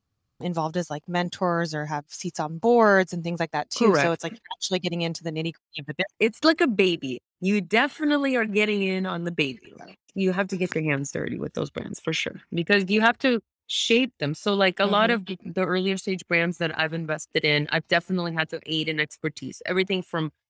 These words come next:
Speaker 2: building out, well, first of all, you have to let them focus not just on the qualitative side, which they're really good at, right?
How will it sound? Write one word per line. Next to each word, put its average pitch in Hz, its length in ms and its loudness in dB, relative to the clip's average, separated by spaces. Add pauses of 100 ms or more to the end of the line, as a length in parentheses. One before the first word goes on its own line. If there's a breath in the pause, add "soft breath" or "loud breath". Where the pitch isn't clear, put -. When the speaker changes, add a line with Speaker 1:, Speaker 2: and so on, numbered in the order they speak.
Speaker 2:
building 165 580 2
out, 156 420 2 (300)
well, 262 220 4
first 349 260 2
of 294 80 2
all, 208 220 2
you 202 160 2
have 214 180 2
to 220 100 0
let 196 200 0
them 185 160 -2 (180)
focus 190 460 0
not 196 240 2
just 240 200 -4
on 196 120 2
the 170 80 0
qualitative 196 800 2
side, 240 400 0
which 170 240 -6
they're 170 140 4
really 165 280 2
good 147 280 -2
at, 180 380 -2 (280)
right? 165 260 2